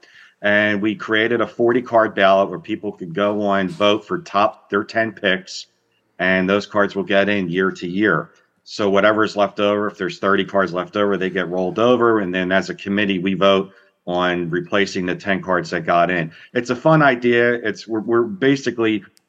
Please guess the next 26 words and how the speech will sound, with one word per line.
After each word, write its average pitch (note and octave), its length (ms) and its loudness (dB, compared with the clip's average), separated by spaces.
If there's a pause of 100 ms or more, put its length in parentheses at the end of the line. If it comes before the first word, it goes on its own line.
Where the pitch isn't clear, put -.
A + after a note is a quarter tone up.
(240)
it's G2 200 -6
called B2+ 260 0
the A2 80 -2
Sports C3+ 340 0
Card A#2+ 300 2
Hall A#2 180 2
of A#2 80 -6
Fame A2+ 260 -6
Network G2 640 0 (260)
on G2 200 -2
YouTube G2 400 -2
or G#2+ 160 0
Facebook, F2 580 -2
and F#2+ 140 -4
we're G2 80 -2
preserving A2 640 0
and G2 100 0
honoring G2+ 580 0 (360)
hobby G2 400 2
excellence, F2+ 500 -2
which F2+ 220 -8
is D#2+ 160 -8
really F#2 240 0
what E2+ 200 -4
we E2 120 -6
do. E2 340 -2